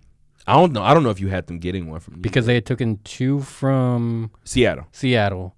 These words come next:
Speaker 2: That's how I got the five. I went, they got the two from Seattle. They'll take two from Miami.
Speaker 1: And they'll get one from New York.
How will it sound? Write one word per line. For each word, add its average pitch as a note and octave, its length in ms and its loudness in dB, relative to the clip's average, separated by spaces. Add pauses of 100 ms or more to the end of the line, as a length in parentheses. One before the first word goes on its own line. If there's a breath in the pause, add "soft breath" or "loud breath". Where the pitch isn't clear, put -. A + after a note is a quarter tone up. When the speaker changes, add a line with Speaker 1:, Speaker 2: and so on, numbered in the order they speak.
(520)
Speaker 2:
That's A2+ 200 -2
how A2+ 80 0
I G#2 80 0
got G2+ 160 -6
the - 60 -14
five. F2 420 -14
I G#2+ 180 -6
went, A2 440 -6 (640)
they G#2 120 -2
got A2+ 200 -4
the - 60 -18
two C3 160 -6
from C3 140 -4
Seattle. G2+ 520 -4
They'll G#2 140 -2
take - 300 -4
two B2 200 -4
from A#2+ 160 -4
Miami. G2 460 -4
Speaker 1:
And G2+ 80 -4
they'll G2 80 -2
get F#2+ 160 -4
one F#2+ 160 -6
from F#2 140 -12
New F2+ 140 -10
York. D#2 200 -14